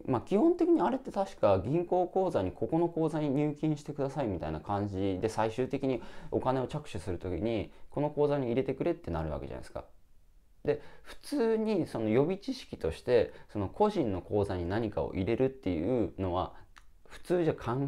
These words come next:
えられない。普通、普通そういうのは絶対、<clears throat> そういうのは絶対ないと。個人の口座に入金してくださいみたいな案内は絶対ないっていう。普通にないっていう予備知識を知ってれば、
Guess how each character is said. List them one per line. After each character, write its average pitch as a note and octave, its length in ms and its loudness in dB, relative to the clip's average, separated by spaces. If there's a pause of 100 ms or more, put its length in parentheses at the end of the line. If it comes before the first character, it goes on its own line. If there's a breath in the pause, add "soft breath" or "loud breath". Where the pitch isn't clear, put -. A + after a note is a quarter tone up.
え B2+ 60 0
ら A#2+ 140 4
れ A2+ 80 4
な F2 120 0
い。 - 80 -8 (280 soft breath)
普 - 140 -18
通、 - 200 -6
普 - 120 -16
通 D3+ 120 -2
そ D3 140 -4
う - 40 0
い - 40 -14
う - 60 -4
の A2+ 60 0
は G2+ 80 -4
絶 A2 260 2
対、 C#3 180 4 (220)
<clears throat> - 180 -6
そ - 160 0
う F3+ 40 2
い F3+ 40 2
う - 20 2
の D3 60 2
は D#2+ 140 -2
絶 D#3 280 2
対 G3+ 180 0
な D#3+ 100 2
い - 60 -6
と。 - 120 -14 (680 loud breath)
個 G3 160 6
人 D#3+ 200 2
の F#2+ 80 0
口 G#2+ 220 4
座 G#2 100 2
に F2+ 100 0
入 A2 240 4
金 G#2+ 460 0
し - 100 -16
て G#2+ 100 0
く G#2 80 2
だ G2+ 100 2
さ A2+ 100 -2
い G2+ 60 -2
み F2+ 120 -2
た E2 100 -4
い D2+ 40 -6
な C#2+ 140 -6
案 G2+ 180 0
内 F2+ 160 -2
は F#2 220 0 (180 loud breath)
絶 D#3+ 300 4 (100)
対 F3+ 180 2
な B2 220 4
い C3+ 60 2
っ F#2 40 -2
て - 280 -14
い - 20 -20
う。 - 20 -20 (760)
普 - 100 -20
通 - 80 -2
に D#3+ 220 0
な F3 180 2
い C3 60 2
っ - 20 0
て - 220 -2
い B2 160 4
う - 120 -2
予 D3+ 100 6
備 G#3+ 160 4
知 A3 140 -2
識 - 240 -2
を F2 80 2
知 - 120 -8
っ - 20 -6
て - 180 2
れ G2+ 100 4
ば、 A2 240 6